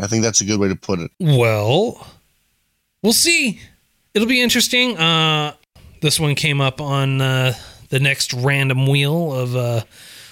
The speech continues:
Speaker 2: all that is great and wonderful in the world of randomness. It is, uh, twelve episodes long,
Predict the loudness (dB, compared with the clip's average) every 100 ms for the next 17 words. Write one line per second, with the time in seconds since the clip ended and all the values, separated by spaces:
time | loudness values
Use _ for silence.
0 | -12 -2 0 2 0 0 2 2 2 -2
1 | -8 _ _ _ _ _ _ _ _ _
2 | -4 0 2 2 0 -2 -2 0 0 -2
3 | 0 0 0 -2 -2 0 0 -2 -2 -2
4 | -2 -2 -2 -4 -6 -10 _ _ _ _
5 | -2 0 2 2 2 0 0 0 2 0
6 | 0 0 2 0 0 -2